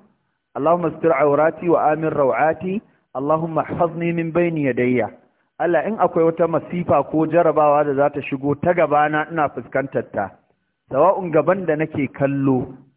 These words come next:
cikin abin da Bature yake cewa future da nake fuskanta, a gaban da nake kallo,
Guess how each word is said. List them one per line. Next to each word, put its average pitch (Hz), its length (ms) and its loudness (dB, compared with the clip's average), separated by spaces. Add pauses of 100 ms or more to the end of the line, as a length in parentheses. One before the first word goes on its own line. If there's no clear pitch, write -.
(1300)
cikin 180 380 -2 (220)
abin 170 300 -4
da 160 80 2
Bature 151 400 -2
yake 160 180 -4
cewa 151 240 -2
future 185 500 0
da 127 120 -4
nake 156 340 -2
fuskanta, 151 720 -4 (1040)
a 135 320 0
gaban 175 280 0
da 185 60 2
nake 175 300 -2
kallo, 175 640 0